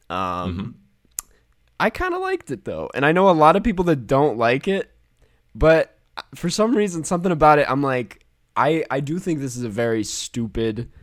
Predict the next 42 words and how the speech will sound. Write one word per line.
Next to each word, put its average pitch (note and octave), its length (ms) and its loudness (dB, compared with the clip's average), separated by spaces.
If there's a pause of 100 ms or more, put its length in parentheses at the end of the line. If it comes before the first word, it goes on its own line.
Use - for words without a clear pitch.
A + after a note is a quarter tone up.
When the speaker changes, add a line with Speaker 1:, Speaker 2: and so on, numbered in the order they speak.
(420)
Speaker 1:
movie. G#2 540 -2
<laughs> - 40 -14 (420)
Speaker 2:
Yeah. - 120 -2
Speaker 1:
I G3 40 6
don't C4 140 4
think A3 140 4
it's G#2+ 100 0
the C#3+ 100 -2
Speaker 2:
I, C3+ 40 -2
okay. - 60 0
Speaker 1:
greatest B2+ 260 0
thing A#2 160 -2
ever. G2 200 -2
I'm D3+ 120 0
not F#3 160 4
gonna D3+ 100 -2
call B2+ 220 2
it G2 60 -2
amazing, G#2 420 -4
but B2 240 0
I C3 100 -2
think D3+ 240 -4
it, C3 220 -4
it F2 240 -10
works - 500 -8
at F#2 160 -4
what G2 160 -2
it's F#2+ 140 -6
Speaker 2:
Yeah, G2+ 160 -4
Speaker 1:
doing. - 160 -18 (100)
Speaker 2:
I, F3+ 460 -4 (720)
I - 80 -12
think G3 260 -6
that F#3 140 -4
you, A2 400 -10
you A2+ 120 -6
can F#2+ 240 -8
misconstrue F2+ 760 -10
this E2 160 -10
film D#2+ 420 -12
a-, D#2+ 240 -14
as, D2+ 560 -12